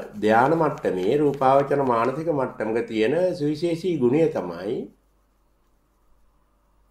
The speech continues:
ඒ රූපාවචර ධාන ම-, කාල සීමාව තුළ අවිජ්ජා දෝමනස්ස ඇ-, පවතින්නේ නැහැ. හටගන්නේ නැහැ. අවිජ්ජා නෝ-, දෝමනස්ස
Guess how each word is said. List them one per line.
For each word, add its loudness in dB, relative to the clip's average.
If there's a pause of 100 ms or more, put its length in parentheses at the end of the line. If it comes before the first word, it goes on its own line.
(220)
ඒ 4 (920)
රූපාවචර 2 (240)
ධාන 2
ම-, -4
කාල 2
සීමාව -2 (140)
තුළ -4 (1120)
අවිජ්ජා 6
දෝමනස්ස 0
ඇ-, -4 (800)
පවතින්නේ 0
නැහැ. -8 (520)
හටගන්නේ -4
නැහැ. -14 (1120)
අවිජ්ජා -2
නෝ-, -2
දෝමනස්ස -2